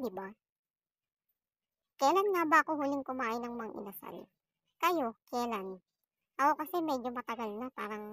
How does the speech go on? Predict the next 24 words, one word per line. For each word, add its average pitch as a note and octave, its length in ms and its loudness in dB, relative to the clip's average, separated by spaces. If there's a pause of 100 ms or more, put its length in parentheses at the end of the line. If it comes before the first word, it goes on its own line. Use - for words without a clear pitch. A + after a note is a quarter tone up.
(220)
nung A3+ 80 -6
isang A#3+ 240 -8
taon A3+ 240 -4
pa - 80 -12
ata. A3 400 -10 (720)
Kaya A#3+ 160 2
medyo A#3 320 0
na-shock C4 320 0
ako - 160 -10
sa B3+ 80 -8
presyo A3 480 -6
niya. D4 160 -6 (720)
One G#3+ 160 0
hundred A3 320 -2
sixty - 240 -10
pesos A3 400 -2
na A#3 160 -8
pala A3+ 240 -4
kapag A#3 320 -6
ka A3 240 -2 (320)
only A3 320 -2
rice G#3 240 -6
with G3 240 -8
drinks. A#3 480 -10